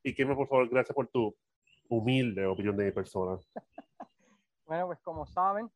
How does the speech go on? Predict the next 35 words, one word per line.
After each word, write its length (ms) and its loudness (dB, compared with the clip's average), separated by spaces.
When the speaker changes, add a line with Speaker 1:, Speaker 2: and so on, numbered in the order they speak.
Speaker 2:
el 180 -12
gran 260 -8
rumor 560 -8
o 140 -14
que 60 -12
está 240 -10
ocurriendo 420 -4
en 80 -4
Internet 540 0
es 100 4
el 160 8
cierre 540 10
de 80 10
la 100 10
Capitol 380 6
Sport 320 0
Promotion, 500 4
luego 300 8
de 120 10
cuarenta 440 6
y 80 2
ocho 260 4
años 220 2
de 60 2
existencia, 600 2
cuando 320 8
se 140 0
anunció 520 4
la 180 6
creación 640 6
de 60 2
la 100 4
promoción 680 2
L 320 8
A 240 8